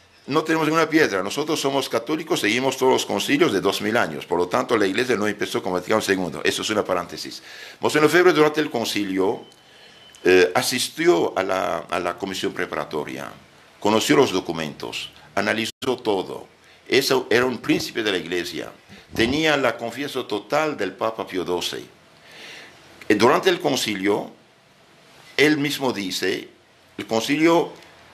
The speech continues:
no se hizo como debe hacerse". ¿En qué sentido? En el sentido que todo lo que Cardenal Ottaviani, nombrado por el Papa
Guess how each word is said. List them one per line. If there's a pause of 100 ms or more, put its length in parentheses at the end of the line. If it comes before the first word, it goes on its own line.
no
se
hizo (440)
como
debe
hacerse". (600)
¿En
qué
sentido?
En
el
sentido
que
todo
lo
que (160)
Cardenal
Ottaviani, (800)
nombrado
por
el
Papa